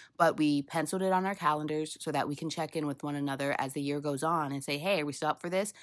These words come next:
What do we need to do to prepare for it?" And we really have something to look forward to. And it's gonna be really exciting if we do it at the time to look back to now when we tentatively planned it. So this is just my little, like,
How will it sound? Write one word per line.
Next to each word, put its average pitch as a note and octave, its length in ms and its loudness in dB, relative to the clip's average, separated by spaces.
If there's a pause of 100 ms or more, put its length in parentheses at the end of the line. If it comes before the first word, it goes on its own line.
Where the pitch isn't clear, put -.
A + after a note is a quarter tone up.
(220)
What D#3 80 6
do D3+ 80 4
we D3+ 80 2
need D3+ 160 0
to E3 60 -4
do E3 120 0
to E3+ 160 -2
prepare G3+ 340 -2
for C3 260 -2
it?" B2+ 120 -6 (400)
And F3+ 120 4
we F3 60 2
really F#3 200 2
have F3+ 120 4
something F3 440 0
to E3 100 -6
look D#3 180 -2
forward E3 380 4
to. B2 340 -4
And D#3 120 2
it's D#3 160 -4
gonna F3 120 -2
be F3 120 0
really F3 180 2
exciting G3 480 4
if D3 140 -4
we D3 80 -2
do G#3 240 2
it D#3+ 180 0 (540)
at D3+ 160 2
the D#3 60 -4
time G3 400 4
to D#3+ 100 -2
look D3+ 240 0
back E3 320 4
to - 120 -4
now C#3+ 520 4
when C#3+ 340 -2
we C#3+ 300 0 (400)
tentatively D#3 720 -2
planned C#3+ 420 -2
it. - 200 -10 (240)
So - 80 0
this G3+ 160 2
is B3+ 80 -2
just A#3+ 200 0
my G3+ 140 2
little, F#3 320 4
like, D3+ 480 2